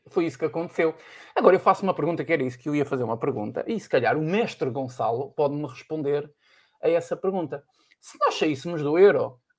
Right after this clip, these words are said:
eu acho que está um bocadinho fora de questão voltar ao escudo. Acho que está um bocadinho fora de questão voltar ao escudo. Será que podíamos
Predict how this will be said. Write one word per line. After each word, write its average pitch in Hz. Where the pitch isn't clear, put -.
eu 240
acho 156
que -
está -
um 151
bocadinho 139
fora 143
de 139
questão 160
voltar 170
ao 190
escudo. 156
Acho 170
que -
está 156
um 139
bocadinho 147
fora 139
de 131
questão 160
voltar 127
ao 113
escudo. 117
Será 311
que 311
podíamos 220